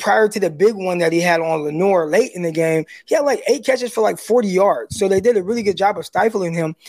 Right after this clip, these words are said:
and keeping it to minimal gains. But if you really wanna kind of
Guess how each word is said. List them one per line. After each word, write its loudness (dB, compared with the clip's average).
and -4
keeping -2
it 0
to 0
minimal 0
gains. 0
But 0
if 0
you -4
really 4
wanna 0
kind -2
of -6